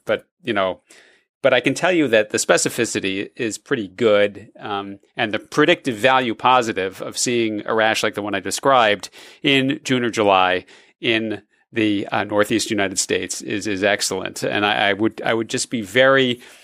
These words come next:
I'd be very leery of dismissing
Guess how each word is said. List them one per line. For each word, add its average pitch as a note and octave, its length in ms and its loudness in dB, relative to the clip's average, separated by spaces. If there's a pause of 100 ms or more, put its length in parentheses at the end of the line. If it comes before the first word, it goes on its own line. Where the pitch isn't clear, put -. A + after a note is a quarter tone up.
(240)
I'd B2 160 0
be C3 100 0
very D3 300 6
leery C#3 480 6
of G2+ 180 0
dismissing A#2 880 0